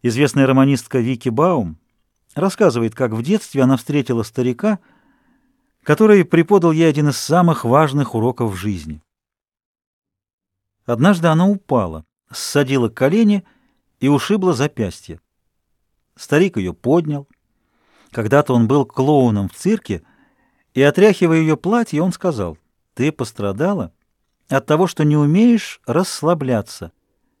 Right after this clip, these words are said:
Представь себе, что ты расслаблена,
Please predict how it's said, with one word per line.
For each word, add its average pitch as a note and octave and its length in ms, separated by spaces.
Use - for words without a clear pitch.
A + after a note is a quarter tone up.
Представь G#3+ 400
себе, B2+ 220
что C3+ 180
ты - 160
расслаблена, F3 840